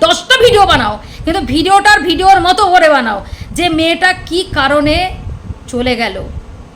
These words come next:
মেয়েটা আমাদের কি কি উপহার দিয়েছে, তার পাশ, তার ফ্যামিলির পাশে গিয়ে দাও। তার মায়ের আর্তনাদটা দেখেছো? তার মায়ের শেষ সম্বলটা স-,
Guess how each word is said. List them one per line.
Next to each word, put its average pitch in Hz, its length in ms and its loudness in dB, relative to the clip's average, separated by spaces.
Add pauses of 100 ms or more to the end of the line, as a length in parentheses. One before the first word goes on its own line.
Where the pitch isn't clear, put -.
(580)
মেয়েটা 320 340 0
আমাদের 339 400 -2
কি 330 100 -4
কি 370 140 -4
উপহার 370 480 0
দিয়েছে, 330 480 -2 (560)
তার 311 220 2
পাশ, 320 300 0
তার 311 200 -2
ফ্যামিলির 339 360 -2
পাশে 302 260 -4
গিয়ে 311 160 -2
দাও। 269 120 2
তার 240 180 -4
মায়ের 311 240 2
আর্তনাদটা 330 500 -2
দেখেছো? 330 500 -2 (400)
তার 339 180 2
মায়ের 320 160 2
শেষ 311 280 -2
সম্বলটা 359 460 0
স-, - 140 -8